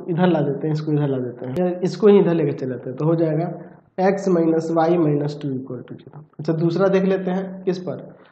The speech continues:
दूसरा point जो दिया था one zero, equation of the tangent at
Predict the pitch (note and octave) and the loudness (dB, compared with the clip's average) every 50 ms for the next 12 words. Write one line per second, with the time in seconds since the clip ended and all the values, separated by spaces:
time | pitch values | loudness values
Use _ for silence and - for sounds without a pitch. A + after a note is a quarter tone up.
0 | - _ _ - D#3 D#3+ D#3 F3+ F3 F3 - F3 E3 E3+ E3 D#3+ D#3 D3+ D3+ D3+ | -20 _ _ -6 -4 -2 0 0 0 0 2 2 2 2 2 2 2 2 2 2
1 | D3+ D3+ D#3 D#3 D3+ D3+ D3+ D3+ D3 C#3 C3 B2+ B2+ B2+ C#3 D3+ D3+ - - - | 0 0 -2 -2 -4 -4 -2 -2 -2 0 -2 -2 -4 -4 -6 -6 -8 -8 -12 -10
2 | - D3+ D3+ E3 E3 E3+ E3 E3 - F#3+ F#3 F#3 F3 - - - - - - - | -10 -8 -4 0 0 0 2 2 2 2 2 2 2 0 -2 -4 -6 -10 -14 -18
3 | - - _ _ _ _ _ _ _ _ _ _ _ _ _ _ _ - - - | -20 -20 _ _ _ _ _ _ _ _ _ _ _ _ _ _ _ -20 -20 -20
4 | _ _ _ _ _ _ _ _ _ _ - D3+ D3+ D3+ D#3 D3+ D#3 D#3+ F3+ E3+ | _ _ _ _ _ _ _ _ _ _ -8 -6 -4 -2 -2 -2 -2 0 0 2
5 | F3 F3+ F3+ E3 D3+ D3 C3 B2 B2 - - - - - - _ _ _ _ _ | 4 4 4 4 2 0 -2 -2 -6 -10 -14 -16 -20 -20 -20 _ _ _ _ _
6 | _ _ _ _ _ - D#3+ D#3 D3 C3+ C#3 D3+ D#3 - - | _ _ _ _ _ -6 -4 -2 -2 -2 -4 -6 -8 -12 -18